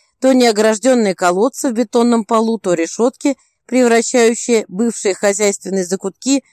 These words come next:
в мрачные камеры, хоррор-сюжеты напрашиваются сами собой. На закуску заброшенное футбольное поле с растрескавшимся покрытием и железными скелетами ворот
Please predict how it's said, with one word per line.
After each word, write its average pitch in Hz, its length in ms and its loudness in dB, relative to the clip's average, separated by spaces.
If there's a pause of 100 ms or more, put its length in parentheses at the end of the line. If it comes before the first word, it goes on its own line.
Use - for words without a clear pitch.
(200)
в 208 80 -8
мрачные 220 480 0
камеры, 208 520 0 (360)
хоррор-сюжеты 262 880 0
напрашиваются 214 840 -2
сами 185 300 -2
собой. 185 560 -4 (600)
На 233 100 2
закуску 262 560 0
заброшенное 226 640 0
футбольное 233 600 0
поле 240 340 -2
с - 100 -10
растрескавшимся 196 1120 -2 (260)
покрытием 285 600 -2
и 202 140 -2
железными 196 560 0
скелетами 185 600 -2
ворот 165 400 0